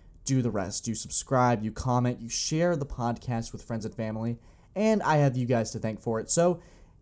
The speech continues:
today's episode is more or less about you guys. We're gonna do the C F P expansion, what makes it special, and what makes it dangerous. And then we're gonna do What's the Plan after we cut for a short break and do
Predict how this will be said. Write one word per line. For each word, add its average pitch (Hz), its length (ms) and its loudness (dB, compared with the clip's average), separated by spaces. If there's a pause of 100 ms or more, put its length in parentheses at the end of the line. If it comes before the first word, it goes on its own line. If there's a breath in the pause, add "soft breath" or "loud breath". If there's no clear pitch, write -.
(300)
today's 240 320 6
episode 208 400 4
is 165 140 6
more 180 220 2
or 202 40 2
less 190 200 4
about 180 200 2
you 185 120 -2
guys. 104 320 0
We're 127 60 -2
gonna 139 140 4
do 135 140 4
the 131 80 0
C 180 240 4
F - 140 -2
P 180 140 0
expansion, 160 680 0 (200 loud breath)
what 175 200 6
makes 185 200 2
it 170 80 2
special, 170 500 2
and 131 200 0
what 143 240 0
makes 135 260 -2
it 127 120 -4
dangerous. 92 560 -8 (460 soft breath)
And 208 200 2
then 202 280 4
we're 165 140 2
gonna 156 200 0
do 139 240 4
What's 120 320 0
the 135 80 -4
Plan 127 540 0
after 117 300 -4
we 120 140 -2
cut 135 320 -6
for 160 160 -4
a 143 60 -6
short 175 320 -6
break 110 320 -6 (420 soft breath)
and 147 220 2
do 135 320 2